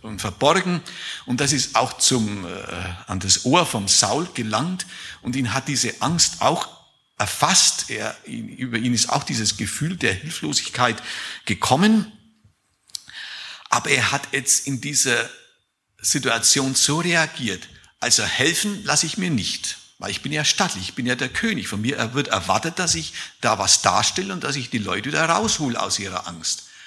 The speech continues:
Also mache ich Folgendes, ich bringe das Opfer, damit wenigstens was getan ist, damit man, äh, Aktivität sichtbar ist. Ich bringe das Opfer, das eigentlich der Samuel bringen wollte,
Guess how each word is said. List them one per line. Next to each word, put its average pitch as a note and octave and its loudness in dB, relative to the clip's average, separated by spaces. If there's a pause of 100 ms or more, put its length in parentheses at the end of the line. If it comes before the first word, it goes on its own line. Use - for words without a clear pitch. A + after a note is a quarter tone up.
(400)
Also E3+ 4 (140)
mache A#2 0
ich F#2 -4
Folgendes, D#3 0 (240)
ich - -6
bringe C3+ 2
das - -2
Opfer, F#3 4
damit A#2+ 0
wenigstens C3+ 2
was G2 0
getan G2 -4
ist, A3+ 2
damit G2+ -6
man, F2+ -2
äh, - -14 (160)
Aktivität A2 -2
sichtbar - 0
ist. - 0 (680)
Ich - 0
bringe D3+ 2
das G#2+ 0
Opfer, F3 0
das C3 -2
eigentlich A2 0
der F2+ -6
Samuel F3 2
bringen A2 0
wollte, A#2 2